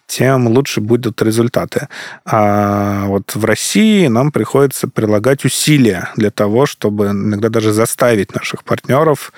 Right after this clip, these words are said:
э, соблюдать наши стандарты и вообще идти по инструкциям. У нас очень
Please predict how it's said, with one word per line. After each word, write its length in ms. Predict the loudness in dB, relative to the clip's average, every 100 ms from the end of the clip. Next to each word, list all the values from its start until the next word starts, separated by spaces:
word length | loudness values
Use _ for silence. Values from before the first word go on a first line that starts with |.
| -20 -18 -18 -20 -2
э, 640 | 0 2 2 2 2 0 0
соблюдать 720 | 0 2 2 2 2 0 -2
наши 260 | -2 -2 -4
стандарты 680 | -2 -2 2 2 0 -2 -2
и 40 |
вообще 320 | -2 -2 -2
идти 160 | -2 -4
по 160 | -2
инструкциям. 580 | -2 0 -4 -4 -6 -4
У 40 | -4
нас 240 | -4 -6
очень 360 | -8 -4 -6